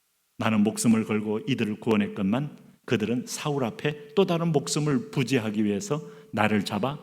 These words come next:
넘길 거라는 얘기를 하나님이 하시는 거예요.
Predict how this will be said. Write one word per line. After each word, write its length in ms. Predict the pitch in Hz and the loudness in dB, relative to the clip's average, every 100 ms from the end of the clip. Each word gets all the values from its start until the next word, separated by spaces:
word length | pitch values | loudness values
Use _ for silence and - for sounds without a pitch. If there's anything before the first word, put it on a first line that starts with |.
| - | -6
넘길 600 | 113 110 113 139 147 147 | 0 0 0 -2 -2 -2
거라는 400 | 165 156 156 160 | -2 0 -2 -2
얘기를 580 | 147 147 220 269 - - | -2 2 0 0 -8 -14
하나님이 440 | - 117 95 92 92 | -6 -4 -4 -6 -8
하시는 420 | - - 110 95 | -6 -4 -4 -4
거예요. 180 | 95 | -10